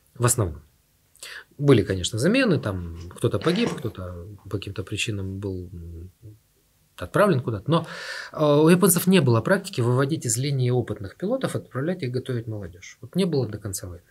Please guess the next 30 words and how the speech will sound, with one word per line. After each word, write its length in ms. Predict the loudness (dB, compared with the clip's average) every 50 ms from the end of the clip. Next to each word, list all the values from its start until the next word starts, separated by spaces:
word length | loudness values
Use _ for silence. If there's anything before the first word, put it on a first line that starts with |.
| _ _ _ _ _ _ _
У 60 | 0
американцев 460 | 2 2 4 4 2 2 0 0 -2
она 100 | -6 -6
была 160 | -6 -6 -8 -8
всегда, 420 | -8 -8 -8 -6 -6 -8 -8 -10 -14 _ _ _ _ _ _ _ _ _ _ _ _ _ _ _ _ -20 -20 -20 -20 -20 -20 -18 _
а 60 | -8
у 20 | -6
японцев 340 | -4 -2 -4 -4 -4 -6 -8
ее 100 | -10 -10
не 80 | -12
было. 140 | -14 -18 _ _ _ _ _ _ _ _ _ -20 -20 -20 -20 -20 -8 _
Но, 420 | 4 6 6 8 8 8 6 6 4
с 40 |
другой 260 | 2 0 0 0 0 0
стороны, 340 | 0 0 -2 0 0 -2 -2
вот 160 | -2 -2 -2
щас 500 | -2 0 0 0 0 0 -2 -2 -2 -2
у 60 | -4 -4
Мидуэя 440 | -4 -4 -4 -4 -4 -2 -2 -2
в 80 | -4 -4
больш-, 360 | -4 -4 -4 -4 -4 -6 -8
в 120 | -6 -6 -4
бой 160 | -4 -4 -4
шли 220 | -4 -6 -6 -6 -6
действительно 420 | -4 -6 -6 -6 -8 -10 -12 -12
обстрелянные 640 | -10 -12 -12 -12 -10 -10 -10 -10 -10 -10 -12 -12
во 60 | -12 -12
всех 240 | -12 -12 -14 -14 -16
смыслах 360 | -18 -18 -18 -18 -20 _ _ _ -20 _ _ _ _ _ _
люди, 360 | -6 -4 -4 -4 -6 -8 -12